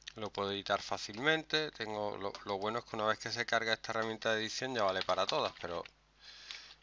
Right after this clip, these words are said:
esta tarea has de crear un, una base de datos con un cuadro combinado según hicimos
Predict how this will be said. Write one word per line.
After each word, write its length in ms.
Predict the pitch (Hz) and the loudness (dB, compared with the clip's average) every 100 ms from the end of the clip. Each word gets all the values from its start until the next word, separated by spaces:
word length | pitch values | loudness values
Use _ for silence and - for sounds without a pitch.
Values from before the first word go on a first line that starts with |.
| _ - | _ -8
esta 160 | - | -4
tarea 500 | 120 113 117 139 147 - - | 0 0 2 2 0 -2 -2
has 180 | 110 - - | 0 -2 -4
de 60 | 104 | -4
crear 440 | 101 - 87 78 - - - - | -4 -4 -4 -4 -6 -12 -8 -6
un, 1600 | 101 - - - - - - - - - - - - - - 110 | -6 -10 -18 -20 -20 -20 -20 -20 -20 -14 -10 -10 -12 -6 -4 0
una 120 | 110 | 2
base 360 | 107 104 - 101 | 6 4 4 0
de 120 | 95 | 0
datos 440 | 85 78 - - - - | 0 0 -4 -8 -8 -6
con 200 | 95 95 | -4 -4
un 140 | 101 - | -6 -10
cuadro 400 | - 85 80 76 - - - - - - - - - - | -6 -2 -2 -4 -10 -8 -8 -8 -12 -20 -20 -16 -10 -6
combinado 640 | 98 90 92 104 127 147 | -6 -6 -4 -2 -2 -2
según 480 | - 101 98 98 87 | -4 -4 -2 -4 -4
hicimos 800 | - - 131 147 165 160 - | -8 -6 -4 -4 -4 -6 -8